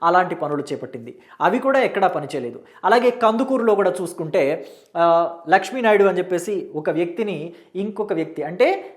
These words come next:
కమ్మ సామాజిక వర్గానికి చెందిన వ్యక్తికి, కాపు సామాజిక వర్గానికి చెందిన వ్యక్తికి మధ్యలో ఏవైతే వివాదాలు ఉన్నాయో ఆ వివాదాల కారణంగా ఒకళ్ళనొకళ్ళు చంపుకుంటే దాన్ని తీసుకొచ్చి తెలుగుదేశం పార్టీకి, అలాగే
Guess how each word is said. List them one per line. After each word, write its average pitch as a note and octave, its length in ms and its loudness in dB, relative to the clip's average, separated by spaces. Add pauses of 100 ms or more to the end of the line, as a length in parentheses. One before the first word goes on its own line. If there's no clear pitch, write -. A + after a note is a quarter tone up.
కమ్మ B3 200 0
సామాజిక B3 560 -2
వర్గానికి G3+ 580 0
చెందిన F3 220 -4
వ్యక్తికి, G#3 640 -4 (260)
కాపు C#4 240 2
సామాజిక A#3+ 520 0
వర్గానికి F#3+ 580 0
చెందిన E3 200 -4
వ్యక్తికి F3 460 -4
మధ్యలో E3+ 500 0 (120)
ఏవైతే A3 400 2
వివాదాలు F3 520 4
ఉన్నాయో D#3 520 -4
ఆ E3 120 4
వివాదాల A#3 540 4
కారణంగా F#3 480 2
ఒకళ్ళనొకళ్ళు F#3+ 580 -2
చంపుకుంటే C#3 760 -8 (300)
దాన్ని A#3 260 4
తీసుకొచ్చి C4 720 -2 (200)
తెలుగుదేశం D4 500 2
పార్టీకి, F#3 580 -2 (220)
అలాగే A#3+ 440 4